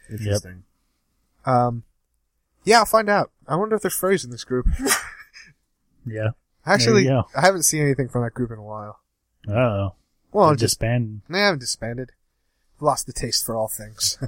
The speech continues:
Speaker 2: <laughs>
Speaker 3: Yeah. I found a lot of articles about, um, when I was on my phone, about Disney aiming for furries, but did not see the email one, so.
Speaker 1: Yeah.
Speaker 2: You think that'd be a
Speaker 3: Interesting.
Speaker 2: big enough group that they'd want? Like,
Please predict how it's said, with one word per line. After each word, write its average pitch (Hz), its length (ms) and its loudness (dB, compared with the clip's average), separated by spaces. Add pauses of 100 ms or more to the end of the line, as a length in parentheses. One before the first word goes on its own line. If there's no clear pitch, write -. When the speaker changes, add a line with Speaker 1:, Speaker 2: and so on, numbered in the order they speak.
Speaker 2:
<laughs> 135 100 -6 (380)
Speaker 3:
Yeah. 107 280 -4 (180)
I - 60 -20
found 139 180 4
a 131 60 2
lot 131 100 6
of 117 80 4
articles 113 640 0 (440)
about, 107 480 -8 (120)
um, 104 440 -12 (1000)
when 107 140 -8
I 92 60 -8
was 98 100 -12
on 98 160 -16
my 110 160 -20
phone, 120 240 -16 (880)
about 117 320 6
Disney 107 460 -2 (500)
aiming 101 400 -10
for 117 160 -12
furries, 117 420 -16
but 104 240 -18
did 110 120 -12
not 110 200 -10
see 110 140 -6
the 101 80 -16 (100)
email 101 220 -18
one, 98 340 -18
so. 104 340 -14
Speaker 1:
Yeah. - 40 -20 (440)
Speaker 2:
You 214 100 -4
think 302 140 2
that'd 214 120 6
be 214 60 4
a 196 60 6
Speaker 3:
Interesting. 143 80 0
Speaker 2:
big 156 160 6
enough 196 200 0
group 135 240 -2
that 143 140 -16
they'd 113 160 -10
want? 120 260 -8
Like, 110 160 -14